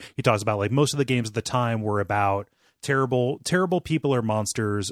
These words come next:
trying to do drastic harm to you, and the only way around was to do the same to them first.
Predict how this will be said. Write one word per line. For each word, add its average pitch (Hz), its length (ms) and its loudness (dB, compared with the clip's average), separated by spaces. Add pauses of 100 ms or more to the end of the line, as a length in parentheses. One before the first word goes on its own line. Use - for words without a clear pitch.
trying 104 360 -2
to 104 100 -12
do 101 100 -4
drastic 101 480 -4
harm 101 260 -4
to 104 100 -8
you, 98 240 -4
and 95 100 -6
the 101 100 -6
only 101 220 -4
way 98 180 -4
around 98 560 -2 (240)
was 110 220 2
to 110 140 -4
do 104 140 0
the 92 100 -6
same 95 240 -4
to 104 100 -6
them 90 260 -6
first. - 580 -10